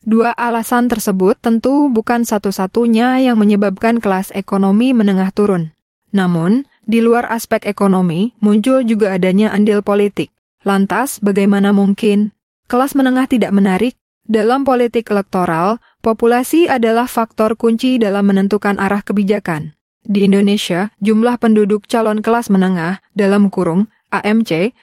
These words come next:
dan rentan memiliki porsi paling besar, yakni lima puluh tiga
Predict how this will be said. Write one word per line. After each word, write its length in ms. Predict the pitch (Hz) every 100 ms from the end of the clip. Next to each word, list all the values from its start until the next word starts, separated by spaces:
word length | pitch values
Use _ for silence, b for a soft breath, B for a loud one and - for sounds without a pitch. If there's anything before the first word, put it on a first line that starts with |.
| _
dan 160 | 202 202
rentan 320 | 220 233 262
memiliki 560 | 269 240 233 233 262 254
porsi 400 | 220 214 269 269
paling 240 | 208 202
besar, 480 | 196 - 160 165 202 _ 202
yakni 400 | 196 - 254 277
lima 320 | 240 202 185
puluh 240 | 180 180
tiga 480 | 214 190 175 175